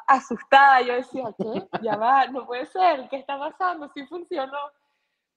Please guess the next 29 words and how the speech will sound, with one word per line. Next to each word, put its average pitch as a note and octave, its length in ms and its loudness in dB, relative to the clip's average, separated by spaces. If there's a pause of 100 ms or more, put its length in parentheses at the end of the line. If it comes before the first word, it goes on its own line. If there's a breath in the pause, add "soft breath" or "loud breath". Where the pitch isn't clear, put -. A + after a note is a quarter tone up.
(120)
Y D4 120 -6
así D4 200 -6
sucesivamente C#4+ 1200 -10
entré B3+ 580 -8
en A3+ 440 -10 (340)
tanto A#3 680 -4
de, G#3+ 280 -6 (640)
eh, G#3+ 320 -6
mis G#3+ 240 -8
redes A3+ 240 -2
sociales, B3+ 540 -2 (300)
se A3+ 80 -12
empezó G#3 360 -10
a - 20 -10
hacer G#3+ 240 -8
conocida A#3+ 460 -4
mi B3 160 -8
página, C4+ 440 -2 (440 loud breath)
como C4+ 260 4
entre B3+ 400 0
ellos C4 260 -2
empezaron B3 560 -2
a C4 60 -6
decir, B3+ 260 -8
"Mira, D4 260 -6
tal C4 160 -6
persona C4+ 300 -8
me B3+ 140 -8
hizo A#3+ 220 -4